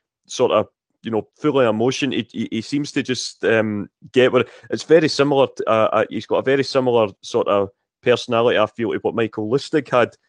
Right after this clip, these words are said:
Just that sort of, he, he, he just got it instantly. And, um, yeah, if, if he wants to stay, then I'm sure we would be more than happy to, to keep him. But I,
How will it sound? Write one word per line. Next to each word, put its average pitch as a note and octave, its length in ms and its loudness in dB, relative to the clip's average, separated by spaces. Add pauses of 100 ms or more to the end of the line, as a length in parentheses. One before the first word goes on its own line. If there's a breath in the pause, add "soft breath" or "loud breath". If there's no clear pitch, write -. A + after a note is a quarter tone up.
(180)
Just - 220 -8
that A#2+ 180 0
sort - 240 0
of, G#2 180 2 (720)
he, A#2 120 -6
he, A2+ 380 -4
he A#2 100 -6
just B2+ 240 -6
got B2 260 0
it C#3 120 2 (140)
instantly. A2 600 -4 (100)
And, G#2+ 320 -2
um, G#2+ 460 0 (260)
yeah, G#2+ 280 2
if, - 180 -6
if - 160 -8
he C3+ 100 -2
wants C3 300 2
to G#2+ 80 -8
stay, A#2+ 320 0
then G#2 260 0
I'm F#2+ 140 -6
sure B2+ 220 -2
we A2+ 140 -8
would G#2 140 -8
be A2 80 -8
more G#2+ 180 -2
than G2+ 120 -2
happy A2+ 320 -2
to, G#2+ 300 2
to - 140 -12
keep - 260 -8
him. A2+ 140 -2 (640 soft breath)
But A#2+ 220 4 (140)
I, A#2 100 4